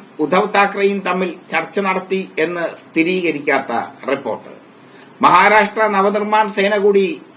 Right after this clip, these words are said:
ഇന്ത്യ മുന്നണിയിലേക്ക് പോയാൽ മഹാരാഷ്ട്രയിൽ എൻ ഡി എയുടെ നില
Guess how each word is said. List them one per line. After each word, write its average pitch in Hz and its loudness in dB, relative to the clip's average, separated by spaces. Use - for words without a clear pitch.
ഇന്ത്യ 190 2
മുന്നണിയിലേക്ക് 208 0
പോയാൽ 165 2
മഹാരാഷ്ട്രയിൽ 196 2
എൻ 180 0
ഡി 208 -2
എയുടെ 202 4
നില 160 0